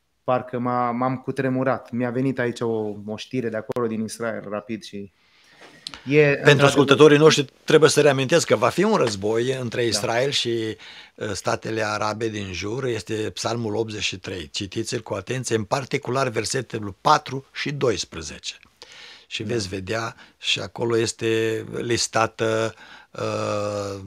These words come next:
Speaker 2: toată populația care va participa
Speaker 1: Da.
Speaker 2: și care formează aceste state din jur.
Speaker 1: Da,
Speaker 2: Ia.
Speaker 1: da, da, da, da. Cel mai probabil, să știți că Israelul va avea acum o reacție extrem de dură, clară.
Speaker 2: Este limpede lucrul acesta.
Speaker 1: Da, și,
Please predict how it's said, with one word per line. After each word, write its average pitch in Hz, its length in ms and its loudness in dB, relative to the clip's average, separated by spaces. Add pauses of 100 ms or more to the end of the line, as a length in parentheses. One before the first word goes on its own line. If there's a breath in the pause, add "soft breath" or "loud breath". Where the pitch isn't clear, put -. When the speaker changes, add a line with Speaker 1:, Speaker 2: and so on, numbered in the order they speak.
(140)
Speaker 2:
toată 110 640 0
populația 110 640 2
care 98 280 -6
va 92 160 -8
participa 101 560 -4
Speaker 1:
Da. 101 40 -4
Speaker 2:
și 101 120 -4
care 101 240 -2
formează 110 480 -2
aceste 90 340 -6
state 87 320 -8
din 80 220 -12
jur. 110 160 -6
Speaker 1:
Da, 104 60 -8 (280)
Speaker 2:
Ia. - 120 -20
Speaker 1:
da, 104 320 -12
da, 101 280 -14
da, 101 240 -14
da. 104 140 -10
Cel 165 200 2
mai 160 140 8
probabil, 147 380 6
să 139 120 -4
știți 143 240 -4
că 139 80 -4
Israelul 131 520 0
va 120 120 0
avea 120 200 2
acum 120 600 -2 (540 loud breath)
o 113 120 -6
reacție 123 460 0
extrem 120 360 -6
de 110 80 -4
dură, 120 360 -6
clară. 123 560 -4 (600 soft breath)
Speaker 2:
Este 110 260 -6
limpede 101 500 -6 (100)
lucrul - 260 -18
acesta. 113 240 -8
Speaker 1:
Da, 107 160 -2
și, - 220 -10